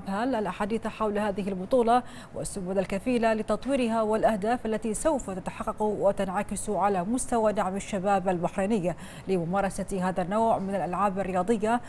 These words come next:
وسط أجواء تنظيمية مهيئة وحماسية وتنافسية،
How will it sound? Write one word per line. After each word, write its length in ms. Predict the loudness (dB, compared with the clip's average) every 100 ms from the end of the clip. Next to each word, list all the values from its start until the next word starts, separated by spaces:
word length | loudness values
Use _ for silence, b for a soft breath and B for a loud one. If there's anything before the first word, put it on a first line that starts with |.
| B B B
وسط 300 | 6 8 6
أجواء 460 | 4 4 4 4 2
تنظيمية 560 | -2 -2 -2 -2 -2 -2
مهيئة 720 | -4 -2 -2 0 0 0 -2 -2
وحماسية 680 | -4 0 -2 -2 -4 -2 -2 -2 -4
وتنافسية، 880 | 0 0 0 -4 -2 0 0 0 -4